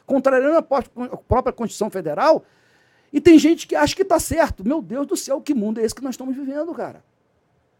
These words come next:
Vivemos já um Estado totalitário aqui. Existe uma, um precedente na história, século quatro, quatro antes de Cristo, Guerra do Peloponeso,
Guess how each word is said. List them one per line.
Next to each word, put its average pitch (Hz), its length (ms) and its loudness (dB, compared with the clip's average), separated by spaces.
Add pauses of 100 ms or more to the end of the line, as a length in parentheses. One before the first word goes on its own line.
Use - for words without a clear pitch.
(540)
Vivemos 269 420 -2
já 302 180 2
um 311 140 2
Estado 196 380 -4
totalitário 156 720 -8
aqui. 113 280 -18 (560)
Existe 190 420 4
uma, 226 220 0 (240)
um 147 460 -10
precedente 220 560 0
na 196 80 -8
história, 233 500 -6 (640)
século 254 440 -2
quatro, 277 440 -4
quatro 247 400 2
antes 214 180 -2
de 156 80 -14
Cristo, - 540 -10 (480)
Guerra 240 240 2
do 220 80 -10
Peloponeso, 190 800 -2